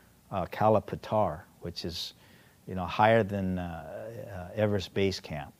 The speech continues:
about eighteen thousand something feet. And, uh, you know, by that, I was, uh,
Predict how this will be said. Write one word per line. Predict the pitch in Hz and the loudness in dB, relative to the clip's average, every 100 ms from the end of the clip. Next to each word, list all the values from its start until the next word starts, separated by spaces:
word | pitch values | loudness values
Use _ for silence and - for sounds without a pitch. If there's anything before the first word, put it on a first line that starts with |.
| _ - | _ -6
about | 98 98 | -4 -2
eighteen | 104 101 107 95 | -2 -2 -4 -4
thousand | 92 92 92 90 85 | -4 -2 -4 -6 -8
something | - 85 - 80 | -8 -10 -10 -10
feet. | - 87 76 - - - _ - | -6 -6 -6 -14 -20 -20 _ -8
And, | 95 90 87 85 | -4 -2 -2 -4
uh, | 82 80 85 - | -4 -6 -10 -12
you | 98 | -8
know, | 92 80 92 | -6 -6 -6
by | 101 104 | 0 4
that, | 113 117 | 4 4
I | 101 | 4
was, | 113 107 110 - _ | 6 6 2 -14 _
uh, | 113 101 101 | -8 -8 -8